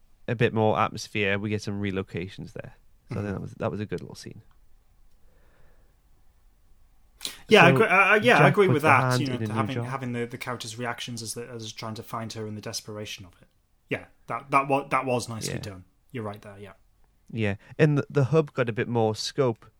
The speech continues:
Speaker 1: because Carrie's goes up in the lift, Jack's running up a stairwell,
Speaker 2: Mm-hmm.
Speaker 1: and we get that long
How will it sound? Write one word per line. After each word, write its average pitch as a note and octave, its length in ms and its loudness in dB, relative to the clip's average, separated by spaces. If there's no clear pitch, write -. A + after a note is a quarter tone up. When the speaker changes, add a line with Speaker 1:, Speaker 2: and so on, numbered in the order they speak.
Speaker 1:
because A2 720 0
Carrie's B2+ 340 6
goes A#2+ 220 2
up B2 120 2
in A2 80 -2
the G#2+ 80 0
lift, B2+ 480 2
Jack's - 420 2
running A2 220 2
up - 100 -2
a - 40 -6
stairwell, A2+ 760 4
Speaker 2:
Mm-hmm. G#2+ 220 -10
Speaker 1:
and G2 340 0
we A2 140 -2
get G#2+ 160 -2
that - 200 -4
long G#2+ 560 0